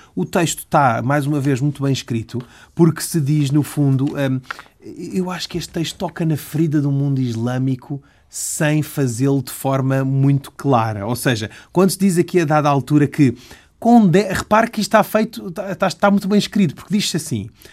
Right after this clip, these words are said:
"Condena-se o facto de forçar as pessoas a aderir a uma determinada religião ou certa cultura,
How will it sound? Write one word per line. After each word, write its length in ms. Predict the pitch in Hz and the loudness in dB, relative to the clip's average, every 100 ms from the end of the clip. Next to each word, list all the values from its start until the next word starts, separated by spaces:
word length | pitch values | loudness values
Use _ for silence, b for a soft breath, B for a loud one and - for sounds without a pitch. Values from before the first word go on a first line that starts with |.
| B B - | B B -2
"Condena-se 960 | 220 226 185 233 269 269 247 - - - | 4 4 6 6 6 6 2 -2 -10 -4
o 80 | 190 | -4
facto 400 | - 214 220 - | 0 -2 -2 -8
de 60 | |
forçar 340 | - 190 - 214 | -8 -8 -2 -2
as 100 | 180 | -2
pessoas 360 | - 208 208 | -4 -2 0
a 80 | 180 | 2
aderir 260 | 170 170 196 | 2 0 0
a 40 | |
uma 120 | 185 | -2
determinada 400 | 175 151 170 185 | -4 -4 -4 -4
religião 360 | 175 156 139 165 | -4 -4 -4 -4
ou 60 | 180 | -6
certa 300 | - 160 160 | -6 -6 -8
cultura, 560 | 170 131 131 131 185 | -8 -8 -4 -4 -4